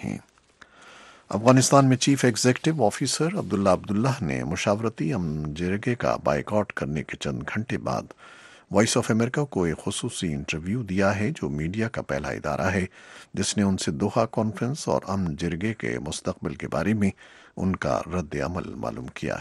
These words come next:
ہے۔ عبداللہ عبداللہ کا کہنا تھا کہ مجھ سے یا میری انتخابی ٹیم سے مشاورت کے خصوصی نکات پر بات نہیں کی گئی۔ اس مشاورتی جرگے کا مقصد کسی پر واضح نہیں تھا کہ اس کا بائیکاٹ کیوں کیا گیا۔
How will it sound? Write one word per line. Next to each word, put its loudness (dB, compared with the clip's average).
ہے۔ -10
عبداللہ 8
عبداللہ 6
کا -2
کہنا 2
تھا -2
کہ 0
مجھ -4
سے -2
یا 0
میری -2
انتخابی -2
ٹیم 0
سے -6
مشاورت -2
کے -6
خصوصی -6
نکات -4
پر -8
بات -6
نہیں -4
کی -14
گئی۔ -8
اس -2
مشاورتی 2
جرگے 2
کا -2
مقصد -4
کسی -4
پر -6
واضح -2
نہیں -4
تھا -4
کہ 0
اس 0
کا -2
بائیکاٹ 0
کیوں 0
کیا -6
گیا۔ -4